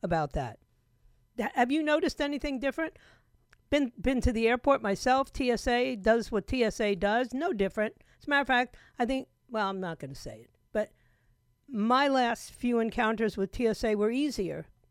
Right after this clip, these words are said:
than they were three, four years ago. So I, I, I'm one of these people,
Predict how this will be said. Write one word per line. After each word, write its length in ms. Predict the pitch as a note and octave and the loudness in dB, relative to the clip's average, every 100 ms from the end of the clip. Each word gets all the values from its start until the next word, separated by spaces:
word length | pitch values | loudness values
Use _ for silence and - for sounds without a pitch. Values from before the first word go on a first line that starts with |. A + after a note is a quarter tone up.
| _ | _
than 220 | F#3 G#3 G3 | -2 0 0
they 100 | F#3+ | 0
were 380 | F#3+ F#3 G3+ - - | 0 0 0 -6 -6
three, 320 | A3 A#3 G#3+ | -2 0 -2
four 240 | - G3 | -2 0
years 340 | F#3 F3 C#3+ - | 0 0 -2 -6
ago. 240 | B2 A#2 _ _ _ _ _ _ _ _ _ _ _ _ _ _ _ | -14 -18 _ _ _ _ _ _ _ _ _ _ _ _ _ _ _
So 220 | - A#3+ F#3+ | -6 2 2
I, 100 | G#3 | 2
I, 200 | F#3+ A3 - | 0 0 -2
I'm 560 | F3 G#3 C4+ C4+ A#3+ G3+ | -2 0 0 -2 -4 -2
one 160 | G#3+ B3+ | -2 -2
of 80 | |
these 200 | C4 C4 | -2 -4
people, 500 | - C4+ B3+ C4+ C#4 | -4 -4 0 2 0